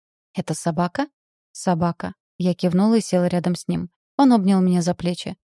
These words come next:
«Только собаки нам не хватало». «Что с нами будет дальше, Влад? Нас убьют?» «Кто тебе сказал, что нас убьют?» «Это не обязательно говорить, я и так все понимаю. Видимо, судьба у меня такая. Вместо эмиграции в любимую Италию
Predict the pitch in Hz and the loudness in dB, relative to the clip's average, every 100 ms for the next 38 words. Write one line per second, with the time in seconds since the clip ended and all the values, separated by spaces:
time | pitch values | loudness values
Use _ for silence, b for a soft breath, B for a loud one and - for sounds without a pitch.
0 | _ _ _ _ - 165 160 170 175 170 | _ _ _ _ 2 2 2 -2 -2 0
1 | 170 - 180 175 170 180 175 180 175 - | -2 0 0 0 0 -2 -2 -4 -4 -12
2 | _ _ _ - - 190 - 190 175 175 | _ _ _ -18 -8 -6 -2 0 0 0
3 | 175 190 170 196 185 - 175 175 - - | -2 -4 -2 0 -2 -4 -6 -6 -8 -8
4 | - 196 - 190 233 277 _ _ _ _ | -2 -2 -2 -2 -2 -2 _ _ _ _
5 | - 190 165 170 165 - 170 220 262 - | -4 -2 0 -2 -6 -2 0 0 -2 -2
6 | 180 170 214 190 175 _ _ _ _ - | -2 0 -4 -4 -6 _ _ _ _ -12
7 | 175 165 175 165 165 220 - 233 208 196 | -6 -2 0 -2 -2 -4 -2 -2 0 -2
8 | 190 185 196 185 175 214 202 - 170 180 | -2 -4 -2 0 0 -2 -6 -6 -4 0
9 | 185 190 175 - b b 247 220 196 - | 0 0 -2 -10 b b 0 2 2 0
10 | 185 165 175 170 170 - - 180 185 202 | -2 2 2 2 -2 -6 -8 -8 -2 2
11 | 190 175 - 180 175 165 185 233 - 185 | 2 2 0 0 0 0 0 0 -2 0
12 | 170 165 180 170 165 196 226 233 | 0 0 2 0 0 0 2 0